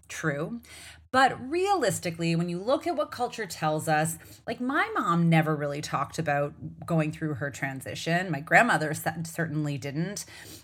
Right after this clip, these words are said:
And, you know, I, none of my friends' moms talked about it. So it wasn't something we ever really even normalized and heard about. The only time I ever heard much about it was when it was on T V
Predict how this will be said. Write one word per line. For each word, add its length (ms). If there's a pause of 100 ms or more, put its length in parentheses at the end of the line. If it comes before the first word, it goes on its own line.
(160)
And, 600 (560)
you 160
know, 180
I, 160
none 220
of 80
my 120
friends' 380
moms 380
talked 320
about 260
it. 140
So 180
it 60
wasn't 360
something 360
we 160
ever 260
really 360
even 480 (180)
normalized 1040
and 140
heard 340
about. 260
The 220
only 340
time 320
I 120
ever 320
heard 260
much 240
about 320
it 240 (360)
was 240
when 240
it 200
was 280
on 300
T 300
V 580